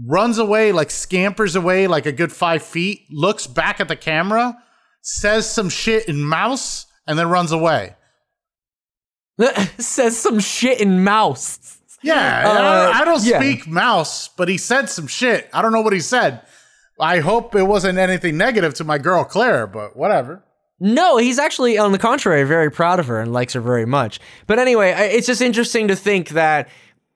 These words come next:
Speaker 2: while you were playing the game, this mouse character in the background was just re-, like, given some random s-, backstory just in a note. And I think you get it for beating the, the extreme battle mode or something like that too. So fun!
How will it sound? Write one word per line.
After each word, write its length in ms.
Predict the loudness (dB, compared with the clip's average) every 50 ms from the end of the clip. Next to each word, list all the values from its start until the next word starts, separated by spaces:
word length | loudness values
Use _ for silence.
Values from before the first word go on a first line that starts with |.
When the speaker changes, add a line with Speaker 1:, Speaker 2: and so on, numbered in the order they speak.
| _ _ -6
Speaker 2:
while 340 | -2 0 2 2 2 2 2
you 140 | 2 2 2
were 100 | 0 0
playing 360 | 0 0 2 2 2 2 2
the 80 | 0 0
game, 520 | 2 2 2 2 2 0 0 -2 -4 -6 -8
this 420 | -10 -8 -4 0 0 0 0 -2
mouse 380 | -2 -2 0 0 0 0 -2 -6
character 460 | -4 -2 0 2 2 0 0 0 0 0
in 80 | 0
the 80 | 0 -2
background 560 | 0 0 0 0 0 0 0 0 2 2 2
was 120 | 0 0
just 140 | -2 -4 -4 -6 -8 -10 -10
re-, 340 | -6 -2 0 0 0 0 -2 -8 -6
like, 260 | -2 -2 -2 -2 0
given 300 | -2 -2 0 0 -2 -2
some 240 | -2 -2 -2 0 0
random 420 | 0 0 0 0 0 -2 -2 -2
s-, 100 | -6 -8
backstory 840 | -4 -2 0 0 0 -2 -6 -6 -4 -2 0 0 0 -2 -4 -6 -6
just 200 | -6 -6 -6 -2
in 120 | -2 -2 0
a 80 | 0
note. 360 | 2 2 2 2 2 0 -2 -8 -18 -20 -18 -8 -2
And 80 | -2 -2
I 60 | 0
think 140 | 0 -2 -2
you 80 | 0
get 140 | 0 0 0
it 20 | 0
for 120 | 0 0
beating 280 | 0 0 0 0 0 0
the, 140 | 0 0 0
the 260 | 2 2 2 2 0
extreme 300 | -2 -4 -4 -4 -2 0
battle 240 | 2 0 2 0 0
mode 280 | 0 0 0 0 0 -2
or 40 | -4
something 240 | -6 -6 -8 -8 -8
like 200 | -8 -8 -8 -8
that 240 | -10 -10 -10 -10
too. 200 | -10 -10 -10 -10 -10
So 260 | -12 -12 -12 -12 -14 _ _ _ _ -20 _
fun! 380 | -2 0 0 2 0 -2 -4